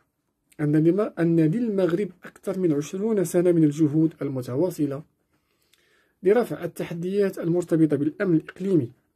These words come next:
خاصة في مجال مكافحة الإرهاب، دعم الطفولة، دعم حقوق المرأة،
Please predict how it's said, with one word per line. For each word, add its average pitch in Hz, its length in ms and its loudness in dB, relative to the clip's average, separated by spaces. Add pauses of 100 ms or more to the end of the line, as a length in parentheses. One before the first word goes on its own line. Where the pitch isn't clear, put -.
(680)
خاصة 151 360 -6
في 180 320 0
مجال 156 400 6
مكافحة 143 540 -4
الإرهاب، 147 420 -4 (640)
دعم 131 160 -4
الطفولة، 147 580 2 (540)
دعم 151 200 0
حقوق 160 380 -6
المرأة، 160 460 -2